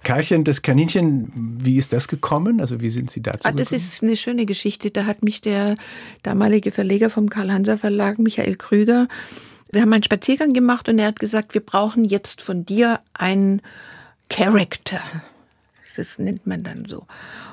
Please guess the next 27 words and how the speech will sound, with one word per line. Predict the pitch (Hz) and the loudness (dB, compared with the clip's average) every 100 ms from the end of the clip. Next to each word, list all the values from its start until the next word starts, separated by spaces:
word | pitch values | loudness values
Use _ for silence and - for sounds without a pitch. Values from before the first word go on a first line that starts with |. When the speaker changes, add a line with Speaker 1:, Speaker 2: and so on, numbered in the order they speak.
| - | -20
Speaker 2:
„Und | - 208 202 196 190 - | 2 4 6 6 4 0
du | 220 | 4
musst | 220 240 - | 6 6 2
jetzt | 202 - | 0 2
so | 190 | 0
Pappbilderbücher | - 269 - 285 269 254 247 254 | 0 0 4 6 4 2 0 2
machen, | 226 226 214 214 | 2 2 2 0
die | 208 | 0
sich | 185 185 185 | -4 -6 -6
immer | 180 | -4
fortsetzen.“ | 220 302 - 233 226 - 214 214 | -2 -2 0 -4 -2 -4 0 0
Und | 196 190 180 | 0 -2 -2
dann | 185 185 | -2 -2
habe | 190 | -2
ich | 180 | -8
gesagt, | - - - | -10 -10 -6
„Ja, | 175 | -4
aber | - 170 165 | -2 -2 -4
was | 165 | -6
soll | 170 147 | -6 -6
das | - - | -6 -6
sein?“ | 185 220 294 | -4 -2 0
Und | 220 | -2
dann | 208 202 | -2 -2
haben | 196 | -2
wir | 190 | -2
überlegt | 185 180 175 220 - | 0 0 2 0 -2